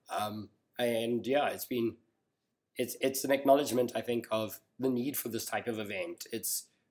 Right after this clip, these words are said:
that developers are not,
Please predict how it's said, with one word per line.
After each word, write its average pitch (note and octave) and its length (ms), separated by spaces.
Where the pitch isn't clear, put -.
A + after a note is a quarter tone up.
that A#2+ 300
developers A#2+ 480
are A2+ 120
not, A#2 460